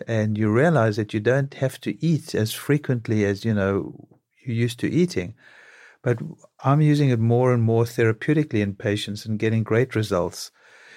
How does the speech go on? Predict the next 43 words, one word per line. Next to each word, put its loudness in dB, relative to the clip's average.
Now, 4
there's 4
a 4
wonderful 2
book 2
by -2
a -2
wonderful 0
doctor -2
out -2
in -4
Canada, -2
Jason 0
Fung, -4
who -2
wrote 4
a 0
book -2
on 0
fasting, -4
and -4
he 0
explains -2
the -10
science 0
behind -4
it 0
and -4
all -2
the -4
studies -4
really -2
well. -2
I 0
didn't 4
even 0
know 4
there 0
were -2
so -2
many -4
studies -4
and, -6